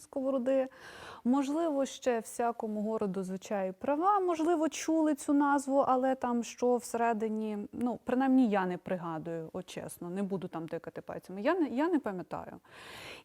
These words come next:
І готуючись, зокрема, до нашої розмови, я, е, відкрила для себе, е, величезну таку туго набиту бульбашку людей, які виявляються,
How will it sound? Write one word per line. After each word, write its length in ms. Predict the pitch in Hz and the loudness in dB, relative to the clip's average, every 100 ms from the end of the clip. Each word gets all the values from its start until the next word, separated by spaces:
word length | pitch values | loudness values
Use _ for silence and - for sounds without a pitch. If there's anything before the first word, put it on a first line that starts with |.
| - | -2
І 400 | 277 285 294 294 277 269 262 | 2 6 6 8 8 8 4
готуючись, 640 | 226 269 254 220 208 202 175 | 2 2 6 4 4 -2 -2
зокрема, 480 | 175 - 202 190 | -4 -2 0 0
до 100 | 185 | 0
нашої 400 | 190 190 - 202 | -2 -2 -4 -4
розмови, 600 | 202 208 240 349 453 294 240 | -4 -2 2 4 4 4 2
я, 680 | 247 294 320 311 294 262 | 2 2 4 4 2 0
е, 260 | - 220 220 | -2 0 -2
відкрила 540 | 202 - 262 339 330 | -4 -2 2 4 4
для 160 | 233 214 | 4 2
себе, 420 | - 185 165 170 | -2 -4 -2 -4
е, 140 | 226 294 _ - - | -4 -8 _ -12 -6
величезну 1040 | 208 202 185 220 220 - 285 320 277 254 | -2 -2 2 4 2 2 4 4 4 0
таку 500 | 214 214 233 226 208 - - - - - _ - | 0 -4 0 4 4 2 -18 -20 -20 -20 _ 4
туго 360 | 294 262 247 | 6 8 6
набиту 640 | 214 214 180 190 175 - 254 | 6 4 4 2 2 0 2
бульбашку 840 | 220 208 208 175 196 226 - 247 | 4 4 4 4 0 -2 -4 -4
людей, 480 | 208 196 175 165 180 | -2 -2 0 -2 -2
які 280 | 233 240 208 | -6 -4 -4
виявляються, 1080 | 185 196 185 185 170 156 180 - - 240 | 0 0 0 0 -2 -2 -6 -8 -4 -2